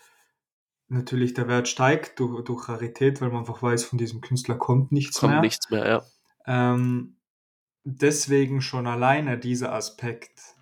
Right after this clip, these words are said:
Speaker 1: glaub ich, ist es wert, den Schuh zu holen.
Speaker 2: Ja.
Speaker 1: Weil sowohl wirtschaftlich wird sich's auszahlen, aber es ist, es ist ein Erinnerungsstück am
Speaker 2: Ja,
Speaker 1: Ende
Speaker 2: Mann.
Speaker 1: und
Speaker 2: Es ist ein sehr wildes Erinnerungsstück, echt.
Speaker 1: eben deswegen würde ich da jetzt ehrlich gesagt nicht viel Stress haben, den loszuwerden, sondern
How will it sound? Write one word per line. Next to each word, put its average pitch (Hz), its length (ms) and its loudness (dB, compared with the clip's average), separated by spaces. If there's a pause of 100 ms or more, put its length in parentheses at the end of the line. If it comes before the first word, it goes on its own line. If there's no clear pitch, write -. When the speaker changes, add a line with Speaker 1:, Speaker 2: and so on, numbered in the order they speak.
(580)
Speaker 1:
glaub 117 340 4
ich, - 220 0
ist 127 240 4
es 123 200 0
wert, 117 360 2
den 113 100 -6
Schuh 113 260 -4
zu 107 240 -6
holen. 104 460 -4 (140)
Speaker 2:
Ja. 110 200 4
Speaker 1:
Weil 110 340 0 (680)
sowohl 131 840 6
wirtschaftlich 135 720 2
wird 127 160 0
sich's 123 220 -2
auszahlen, 123 680 2
aber 120 340 4
es 110 160 2
ist, - 460 0 (240)
es 127 160 -2
ist 117 120 0
ein 120 80 6
Erinnerungsstück 110 840 2
am 98 100 -2
Speaker 2:
Ja, 110 320 4
Speaker 1:
Ende 107 100 4
Speaker 2:
Mann. - 100 0
Speaker 1:
und 101 260 -4
Speaker 2:
Es - 160 -10
ist 120 180 -2
ein 110 140 4
sehr 110 380 4
wildes 107 360 2
Erinnerungsstück, - 680 -12
echt. 131 100 4
Speaker 1:
eben 123 200 2
deswegen 131 600 8
würde 135 180 8
ich 127 60 4
da 120 120 2
jetzt - 440 -4
ehrlich 127 260 4
gesagt - 340 -2
nicht 123 280 2
viel 117 240 0
Stress - 400 0
haben, 113 260 0
den 104 180 -6
loszuwerden, 104 680 -8
sondern 98 520 -14